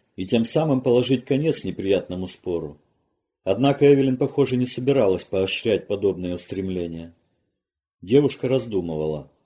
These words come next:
Баннистер с тревогой наблюдал за ней. "Вам не покажется слишком обременительным длительное путешествие верхом на верблюде?"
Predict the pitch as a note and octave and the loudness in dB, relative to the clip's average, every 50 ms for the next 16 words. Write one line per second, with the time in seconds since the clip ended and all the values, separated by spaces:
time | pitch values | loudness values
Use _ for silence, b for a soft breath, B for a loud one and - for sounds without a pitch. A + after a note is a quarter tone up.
0 | _ _ - E2+ E2+ A#2+ D3 D#3 B2+ - - G#2+ - - - - F#2 G#2+ A#2+ C#3+ | _ _ -8 -2 0 0 2 0 -2 -4 -4 -6 -6 -6 -6 -6 -4 0 0 2
1 | C#3+ B2+ B2+ A#2+ B2 A#2 A#2+ B2 A#2+ G#2+ G2 F2 E2+ D#2+ D2 D#2+ E2 D#2+ D#2 D2 | 2 2 2 2 0 0 0 0 0 0 0 0 0 -2 -4 -8 -10 -10 -10 -12
2 | C#2+ - _ _ _ _ _ _ _ _ _ _ _ _ _ _ _ _ _ _ | -16 -18 _ _ _ _ _ _ _ _ _ _ _ _ _ _ _ _ _ _
3 | _ _ _ _ A#2 A#2+ B2+ C3 C3+ C3 C3 - C3 C3 - D#3 D#3+ - C3 - | _ _ _ _ 0 2 2 2 2 0 0 -2 -2 0 0 0 0 2 0 -2
4 | - - - E2 - - C3+ C3 B2+ - - A#2 A#2 A#2 A2+ A2 A#2 A#2 B2+ C3 | -2 -4 -6 -8 -6 -6 -8 -8 -6 -4 -4 -2 -2 -2 -2 -2 0 0 0 0
5 | C3+ C3 G#2+ - - E2 E2 D#2+ D#2 D2+ D2+ - _ _ _ _ _ _ _ - | 0 -2 -4 -4 -6 -10 -10 -10 -12 -12 -14 -18 _ _ _ _ _ _ _ -12
6 | G#2+ A#2+ D3+ D#3+ D3 - - G#2+ G#2+ G#2+ G2+ G2 - A2 - - A2 - - B2+ | -6 -2 -2 -2 -2 -2 -4 -4 -2 0 0 -2 -2 -4 -6 -6 -4 -2 0 0
7 | A#2 - - G#2+ G2+ G2+ G2 G#2+ A2 G#2+ - C#3+ A#2 G2+ G2 G2+ G2 G#2+ G#2+ A2+ | 0 0 2 2 4 4 4 2 0 0 0 0 -2 0 -2 -2 -2 0 0 -2
8 | G#2 G#2+ G2+ F#2 E2+ D#2 D2+ C#2+ - | -4 -4 -4 -4 -2 -4 -6 -8 -10